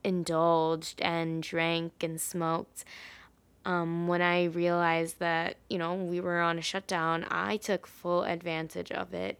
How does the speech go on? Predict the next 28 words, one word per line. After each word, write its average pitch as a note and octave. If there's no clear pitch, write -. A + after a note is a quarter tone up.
but F3+
that's F3+
only A3
because E3+
I E3+
was E3+
already F3
taking E3+
myself D#3+
very E3
seriously D#3+
at E3
the E3
beginning E3
of D#3+
the E3
year D#3+
before D#3+
covid E3+
even E3
became E3
a F3
conversation D#3+
here D#3
in D#3
the D3
U D#3+
S. -